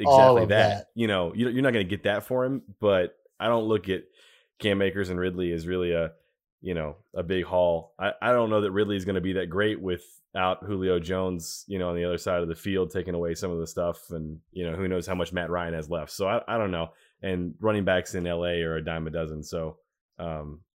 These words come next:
Speaker 2: when I, when I looked at it, I just thought, I thought it, it, she, I think he could have gotten a, a ton more for, for McCaffrey. And I would have loved to throw something in there for him.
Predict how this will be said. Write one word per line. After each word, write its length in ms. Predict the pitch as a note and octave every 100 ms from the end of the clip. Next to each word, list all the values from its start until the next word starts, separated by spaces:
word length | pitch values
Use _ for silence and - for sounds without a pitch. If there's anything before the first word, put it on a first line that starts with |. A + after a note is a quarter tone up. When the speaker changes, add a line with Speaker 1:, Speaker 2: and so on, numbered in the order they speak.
| _ _ _
Speaker 2:
when 120 | - G#2+
I, 60 |
when 120 | A2+
I 80 | B2+
looked 200 | B2+ A2+
at 120 | G2+
it, 60 | F#2
I 80 | F2+
just 160 | F2+
thought, 340 | F2+ F2 F2 -
I 120 | F2+ F2
thought 180 | F2+ E2
it, 180 | D#2+ -
it, 120 | D#2+
she, 220 | - F2 -
I 240 | F2+ E2+ G2+
think 180 | G#2+ F#2
he 40 |
could 120 | F#2
have 100 | E2 D#2
gotten 140 | D2 -
a, 40 |
a 20 | F2
ton 260 | - F#2
more 220 | E2 D#2
for, 300 | C#2+ D#2+ D2 _
for 80 | -
McCaffrey. 540 | D#2 D#2 D2 - D2+ D#2+
And 260 | A2+ G#2 - - -
I 80 | G#2+
would 100 | A#2+
have 100 | G#2+
loved 320 | G2 A2 G#2+ G2
to 80 |
throw 240 | F#2+ G2+ F#2
something 280 | G#2 E2+ F2
in 140 | F2
there 160 | E2+ E2+
for 260 | F2+ E2+
him. 200 | D#2+ D#2+